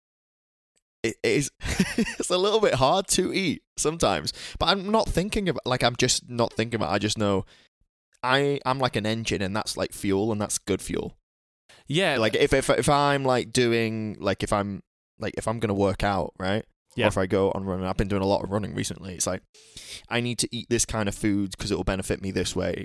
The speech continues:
Speaker 1: 'Cause when I've noticed I've eaten that kind of food, it ben-, it doesn't benefit me.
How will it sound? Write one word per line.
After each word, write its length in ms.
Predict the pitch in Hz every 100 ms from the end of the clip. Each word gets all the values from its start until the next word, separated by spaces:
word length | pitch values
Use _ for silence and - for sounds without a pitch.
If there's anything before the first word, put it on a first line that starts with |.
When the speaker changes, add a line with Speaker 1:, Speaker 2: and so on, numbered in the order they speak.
| -
Speaker 1:
'Cause 180 | 101 107
when 180 | 110
I've 160 | 107 104
noticed 340 | 107 92 101
I've 160 | 92 92
eaten 280 | 98 80 95
that 200 | 151 -
kind 200 | 123 95
of 80 | -
food, 360 | 101 107 113 - _ _ _ 110
it 180 | 107 - -
ben-, 240 | 107 104 -
it 180 | 104 -
doesn't 300 | 104 92 -
benefit 400 | 104 95 - -
me. 180 | 67